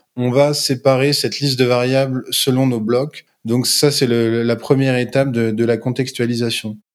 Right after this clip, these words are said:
L'idée, c'est d'avoir des variables qui sont cohérentes ensemble, qui peuvent interagir ensemble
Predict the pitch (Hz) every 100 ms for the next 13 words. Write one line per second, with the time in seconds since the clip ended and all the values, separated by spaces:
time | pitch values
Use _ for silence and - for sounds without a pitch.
0 | _ 127 131 127 147 143 127 120 120 131
1 | 135 135 131 131 131 139 151 147 135 -
2 | 131 127 139 135 135 143 131 123 - 135
3 | 151 151 120 127 127 127 135 131 127 123
4 | 113 127 117 113 135 156